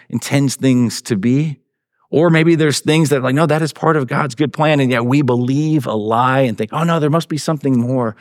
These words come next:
And so our hearts are constantly, like, in this state of, like, restlessness, and we don't know what to do. And as we will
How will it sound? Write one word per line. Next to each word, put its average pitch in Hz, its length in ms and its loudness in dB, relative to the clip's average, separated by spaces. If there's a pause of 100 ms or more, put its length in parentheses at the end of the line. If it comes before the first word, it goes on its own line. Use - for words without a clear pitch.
(360)
And - 100 -2
so - 100 2
our 151 80 2
hearts 175 380 -2
are 143 100 2
constantly, 156 760 -4
like, 127 200 -4
in 151 120 -4
this 131 120 -4
state 156 400 2
of, 143 100 -2
like, 117 180 -6
restlessness, 147 800 -4
and 135 80 0
we 135 80 2
don't 175 260 2 (280)
know 156 120 2
what 151 520 -2
to - 140 -8
do. 117 480 -2 (580)
And 135 100 0
as 113 100 0
we 139 120 4
will 139 360 0